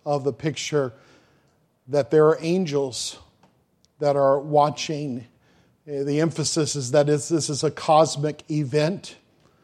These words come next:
that brings the curse and death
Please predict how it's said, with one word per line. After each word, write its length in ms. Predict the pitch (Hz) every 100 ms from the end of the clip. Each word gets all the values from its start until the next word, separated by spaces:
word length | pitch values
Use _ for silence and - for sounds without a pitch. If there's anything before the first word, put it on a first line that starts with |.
| _ _ _ _
that 240 | 147 139 135
brings 400 | 160 160 143 -
the 100 | 147
curse 720 | - 175 165 175 - - - 156
and 260 | 139 143
death 520 | 156 151 165 - -